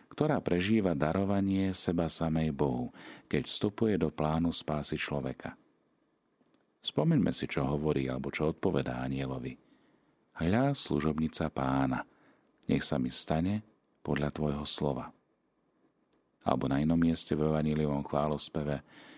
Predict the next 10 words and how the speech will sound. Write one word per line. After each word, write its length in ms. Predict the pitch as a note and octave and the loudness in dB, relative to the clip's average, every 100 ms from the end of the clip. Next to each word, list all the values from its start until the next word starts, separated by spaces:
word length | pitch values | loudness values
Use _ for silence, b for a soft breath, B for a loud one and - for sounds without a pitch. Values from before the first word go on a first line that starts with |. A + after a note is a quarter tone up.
| B B | B B
„Boh 240 | C2+ E2+ G#2+ | 0 2 4
zliadol 640 | F#2+ D2+ D#2+ E2+ F2+ F2+ | 2 2 4 2 2 4
na 160 | F2+ F#2+ | 4 2
poníženosť 720 | - D#2 D2 C#2 D2+ D2+ C#2+ | 2 2 4 2 2 0 0
svojej 340 | - D2 D2 C#2+ | 0 0 0 -2
služobnice.“ 720 | - C#2+ C#2 C2+ C#2 - - - _ _ _ _ _ _ _ B B B B B B - | -2 0 0 -2 -2 -2 -2 -10 _ _ _ _ _ _ _ B B B B B B 0
Pomáha 400 | E2 B2 C3+ C#3 | 4 6 6 6
nám, 340 | C3+ B2 B2 G#2+ B B - _ _ _ _ _ _ _ - | 6 4 4 2 B B -20 _ _ _ _ _ _ _ -4
je 100 | C#2 | -4
kráľovnou 920 | - C2+ D#2 F#2+ F#2+ F#2 F#2 F#2 | -2 0 2 2 2 2 2 2